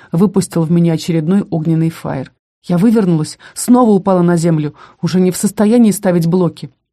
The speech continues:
На занятиях с деканом я боялась сказать что-то неправильно. От этого забывала заклятия. Со старостой я попросту не успевала их вспомнить. Действия его были быстры, атаки яростны. «Самое главное для тебя — научиться отражать магию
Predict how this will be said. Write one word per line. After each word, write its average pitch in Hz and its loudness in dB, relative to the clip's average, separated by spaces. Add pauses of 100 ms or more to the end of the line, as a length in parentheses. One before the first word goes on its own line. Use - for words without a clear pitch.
(120)
На 170 -2
занятиях 175 0
с 151 -4
деканом 196 -2
я 165 -4
боялась 190 -2
сказать 175 -6
что-то 180 -4
неправильно. 180 -2 (240)
От 170 -4
этого 262 2
забывала 226 2
заклятия. 156 -6 (300)
Со 165 -6
старостой 254 -2
я 151 -4
попросту 202 -2
не 214 6
успевала 233 0
их 240 -2
вспомнить. 190 -2 (200)
Действия 180 -2
его 160 -4
были 156 -2
быстры, 175 -4 (260)
атаки 170 -6
яростны. 156 -6 (320)
«Самое 226 -2
главное 254 2
для 175 -2
тебя — 165 -4
научиться 160 -2
отражать 180 -2
магию 147 0